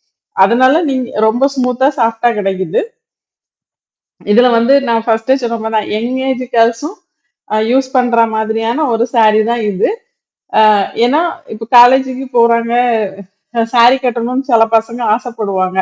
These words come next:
அப்போ அவங்க கட்டிட்டு போறதுக்கு இது ரொம்ப கம்ஃபர்டபுளா இருக்கும். நீட்டா, ஆ, லைட்டா ஸ்டார்ச் போட்டு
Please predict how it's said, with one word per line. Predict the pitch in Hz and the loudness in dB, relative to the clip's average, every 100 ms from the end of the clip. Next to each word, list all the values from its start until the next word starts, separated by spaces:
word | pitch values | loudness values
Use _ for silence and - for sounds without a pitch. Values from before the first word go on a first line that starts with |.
| - | -2
அப்போ | 202 208 269 226 | -4 -2 0 2
அவங்க | 233 269 277 285 - 226 | 2 0 2 2 0 -12
கட்டிட்டு | 233 233 269 269 247 | -4 -4 -2 -6 -2
போறதுக்கு | 233 226 240 311 | -2 0 -4 -8
இது | 262 247 226 | -4 -2 -2
ரொம்ப | 226 - | -6 -8
கம்ஃபர்டபுளா | 226 220 214 208 214 180 | -8 -6 -8 -4 -2 -2
இருக்கும். | 170 - _ _ _ _ 226 | -4 -14 _ _ _ _ -4
நீட்டா, | 240 262 294 381 - _ | -2 0 0 -2 -6 _
ஆ, | - 208 208 208 208 214 208 208 _ _ _ _ _ _ - | -4 -2 0 -2 -2 -4 -6 -10 _ _ _ _ _ _ -2
லைட்டா | 226 247 254 311 339 - 220 | 2 2 2 4 4 2 -6
ஸ்டார்ச் | - 254 240 254 262 | 2 4 4 2 -8
போட்டு | 254 254 254 | -2 -2 0